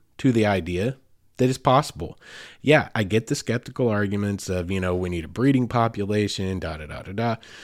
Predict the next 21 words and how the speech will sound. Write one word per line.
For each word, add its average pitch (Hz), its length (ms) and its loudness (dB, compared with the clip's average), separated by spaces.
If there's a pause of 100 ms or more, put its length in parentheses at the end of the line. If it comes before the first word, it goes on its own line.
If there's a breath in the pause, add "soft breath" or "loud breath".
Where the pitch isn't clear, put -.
(300 loud breath)
But, 120 380 2 (640)
you 151 140 2
know, 143 80 4
who 160 240 2
knows? - 320 0 (140)
Who 160 160 2
knows? 131 360 2 (160)
And 135 100 2
again, 135 320 2
it's - 140 -8
spooky 120 340 0
season. 139 460 0 (100)
It's - 120 -16
the 107 80 -4
month 104 260 -2
for 98 180 -4
us 113 240 -2
to 87 200 -6
allow 92 280 -2
ourselves 110 600 -4
to 85 280 -4